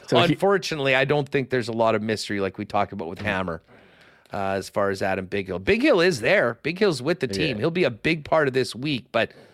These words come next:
Speaker 2: I don't expect him to play. And he was out there in a walking boot, although speaking of walking boots, according to Ed Tate, Dalton Schoen out, not practicing, but also not in a walking boot. But, uh, there is the man they call Biggie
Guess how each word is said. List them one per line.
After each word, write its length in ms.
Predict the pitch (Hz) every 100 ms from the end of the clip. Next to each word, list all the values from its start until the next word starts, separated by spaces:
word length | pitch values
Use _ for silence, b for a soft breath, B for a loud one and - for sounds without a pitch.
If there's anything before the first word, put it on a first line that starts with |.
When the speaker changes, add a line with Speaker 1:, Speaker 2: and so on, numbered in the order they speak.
| B B 131
Speaker 2:
I 100 | 131
don't 340 | - 156 160
expect 440 | 123 - 143 -
him 80 | 120
to 80 | 104
play. 420 | - 135 127 123
And 100 | 110 - b b b b b
he 120 | 123
was 160 | 135 127
out 200 | 165 165
there 160 | 175 170
in 60 |
a 40 | 139
walking 480 | 127 180 202 202
boot, 200 | 139 147
although 220 | 143 139 139
speaking 440 | - 175 185 196
of 100 | 135
walking 440 | 117 170 202 233
boots, 260 | 143 131 -
according 360 | 120 143 131 127
to 60 | 117
Ed 200 | 131 117
Tate, 260 | 139 131 143
Dalton 300 | 170 - 147
Schoen 400 | - 160 208 -
out, 240 | 127 127
not 240 | 143 160 -
practicing, 680 | 160 185 185 156 - 127 101 B B B B B
but 140 | 160 156
also 500 | 156 170 196 - 147
not 440 | 135 160 170 - -
in 180 | 170 151
a 140 | 156
walking 520 | 135 127 156 - 156 104
boot. 260 | 110 98
But, 280 | 123 113 -
uh, 180 | 120 110 - B B B B B
there 260 | 147 196 202
is 120 | 202
the 80 | 175
man 240 | 180 175
they 100 | 175
call 240 | - 175 143
Biggie 760 | 110 160 156 139 117 104 90